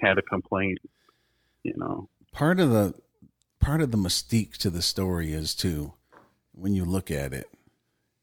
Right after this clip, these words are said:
Speaker 2: you think about this. Like, if I'm just telling you this story, I'm like, "Hey, Biggs, you'll never guess what happened. This guy in Alabama,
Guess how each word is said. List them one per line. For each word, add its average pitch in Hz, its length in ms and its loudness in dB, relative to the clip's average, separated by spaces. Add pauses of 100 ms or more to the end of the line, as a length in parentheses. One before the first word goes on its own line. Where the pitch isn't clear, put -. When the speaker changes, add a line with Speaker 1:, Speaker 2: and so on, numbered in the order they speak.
Speaker 2:
you 104 160 -6
think 156 300 4
about 87 300 0
this. 76 240 -4
Like, 87 160 -2
if 113 60 0
I'm 170 160 6
just 135 200 2
telling 113 300 6
you 104 120 4
this 92 200 2
story, 67 560 -2 (640)
I'm - 100 -6
like, 95 160 -4
"Hey, 107 160 2
Biggs, 95 540 0 (520)
you'll 107 140 2
never 104 220 6
guess 95 240 2
what 92 100 0
happened. 92 340 2
This 90 140 0
guy 101 280 2
in 98 100 2
Alabama, 92 760 0